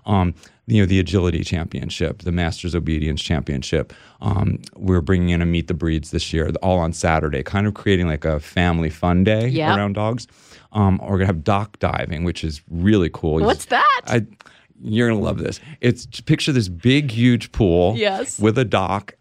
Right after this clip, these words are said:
Speaker 1: and an excited dog and an owner with the dog's favorite toy, and they toss the toy out into the
Speaker 2: Aw.
Speaker 1: water, and the dog dives into the air,
Speaker 2: I
Speaker 1: out into
Speaker 2: love
Speaker 1: the
Speaker 2: it.
Speaker 1: dock, and, um, everyone goes crazy and water <laughs> splashing everywhere. Yeah, it's like, that's the kind of stuff is, like, really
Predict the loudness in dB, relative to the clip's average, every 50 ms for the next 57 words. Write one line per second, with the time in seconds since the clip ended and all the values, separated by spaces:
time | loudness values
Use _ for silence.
0 | _ -4 0 0 2 2 2 0 0 0 0 0 0 0 -2 0 0 0 2 0
1 | -2 -2 0 2 2 2 2 2 2 0 -2 -2 -4 -2 0 0 2 2 2 0
2 | 0 0 0 0 2 2 2 0 0 0 2 2 2 2 -2 -4 -2 -2 0 2
3 | 2 4 4 2 2 0 0 -2 -2 -6 -4 0 0 2 0 0 -2 -4 -4 0
4 | 2 4 4 4 4 2 0 0 0 0 2 2 2 2 4 4 2 2 2 2
5 | 0 -2 0 0 0 0 2 2 0 0 -2 -6 -8 -4 -4 -2 0 0 0 -2
6 | 0 0 0 0 0 2 2 2 2 2 2 0 0 0 0 0 0 0 0 0
7 | 0 0 0 2 2 2 2 2 2 0 -2 -6 -12 -20 -20 -20 -20 _ _ _
8 | 2 4 4 4 2 2 2 2 2 2 0 0 -2 0 0 0 0 0 -2 -2
9 | -2 -2 0 2 4 4 4 4 4 4 4 4 4 4 2 2 -2 0 0 0
10 | 0 2 0 0 0 0 2 2 2 2 2 2 0 -4 -10 -20 -18 -2 0 2
11 | 2 2 0 -6 -14 -16 _ -6 -2 -2 -2 -2 -2 -4 -2 -2 -2 -2 -4 -6
12 | -4 -2 0 0 0 0 -2 0 0 0 0 0 0 -2 0 0 -2 -2 -2 -2
13 | 0 0 2 2 2 2 0